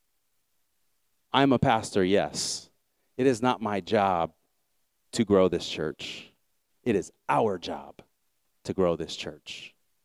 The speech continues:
God has given each and every person here a ministry. God has given each and every person here his love to pour out. He goes on and says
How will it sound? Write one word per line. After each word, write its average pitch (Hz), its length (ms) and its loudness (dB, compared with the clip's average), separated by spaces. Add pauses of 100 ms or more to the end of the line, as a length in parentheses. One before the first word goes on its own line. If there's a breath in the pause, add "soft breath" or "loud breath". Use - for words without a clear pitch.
(1700)
God 139 240 4
has 123 140 0
given 104 380 0
each 147 520 -4
and 113 100 -4
every 113 240 -2
person 104 420 0
here 87 580 -4 (220)
a - 60 -10
ministry. 90 680 -6 (560)
God 120 200 -2
has 113 140 -2
given 107 400 2
each 156 320 0
and 131 80 -2
every 123 200 2
person 113 400 -2
here 98 480 -2 (880 soft breath)
his 131 380 2
love 107 600 4
to - 240 0
pour 127 420 2
out. 101 360 -2 (420 soft breath)
He 123 80 -4
goes 143 240 8
on 127 180 6
and 110 100 0
says 104 460 4